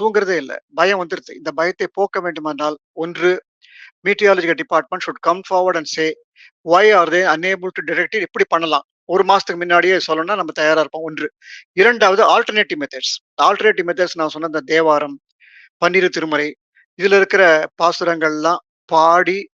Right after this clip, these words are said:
ஒருவேளை மழை குறையறதுக்கான சாத்தியக்கூறுகளும் உள்ளன. ஏன்னா, அது ரெண்டாயிரம் ஆண்டுகளாக நாம் பழகி வந்த ஒரு ட்ரெடிஷன். அதை நம்ம அலட்சியம் செஞ்சிட முடியாது. அதாவது, ஒன்றரை வருஷத்துக்கு முன்னாடி நடந்த, அ, நம்ம கொடுத்த அந்த சேனல்ல நானே சொன்னேன். ஒருவேளை சயின்டிஸ்ட்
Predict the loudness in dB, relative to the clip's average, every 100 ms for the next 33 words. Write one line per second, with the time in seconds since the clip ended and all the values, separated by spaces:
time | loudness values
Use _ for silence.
0 | _ _ _ 0 4 6 6 6 2 2
1 | 2 2 0 0 0 -4 -4 -4 -4 -6
2 | -10 -2 -2 0 -4 -6 -8 -6 -4 -4
3 | -4 -6 -10 -4 -2 -2 0 4 4 4
4 | 2 2 4 2 0 0 0 0 -2 -4
5 | 0 0 -2 -6 -4 -2 -4 -6 -4 -6
6 | -6 -4 -2 0 -2 _ -20 -20 _ -2
7 | 2 2 2 0 -2 -4 -6 -8 -8 -8
8 | -10 -10 _ -20 -18 -18 -18 -18 -20 -20
9 | _ 2 6 6 4 4 4 2 0 2
10 | 2 2 -2 0 2 2 0 -2 -4 -6
11 | -4 -4 -2 -2 0 -2 -4 -4 -6 -6
12 | -8 -8 -10 _ _ _ -4 2 4 6
13 | 6 6 2 -4 -4 -4 -4 -6 -4 -4
14 | -6